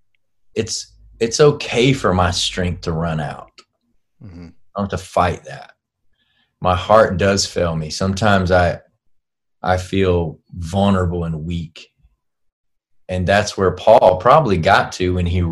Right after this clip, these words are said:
Speaker 1: said, "His power is made perfect
Speaker 2: Mm.
Speaker 1: in our weakness. His grace is sufficient."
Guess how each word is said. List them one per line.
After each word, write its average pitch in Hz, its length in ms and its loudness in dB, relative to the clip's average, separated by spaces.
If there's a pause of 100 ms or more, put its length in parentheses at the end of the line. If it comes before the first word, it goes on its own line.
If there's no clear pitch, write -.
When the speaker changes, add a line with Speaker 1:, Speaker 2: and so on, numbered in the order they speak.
Speaker 1:
said, 87 440 -2 (560)
"His 101 200 -4
power 107 580 4
is 87 160 -4
made 85 340 -6
perfect - 800 -6 (260)
Speaker 2:
Mm. 98 200 -16 (280)
Speaker 1:
in 90 80 -2
our 85 160 -2
weakness. 82 720 -10
His 92 160 -2
grace 98 540 -2
is 90 120 -8
sufficient." - 680 -12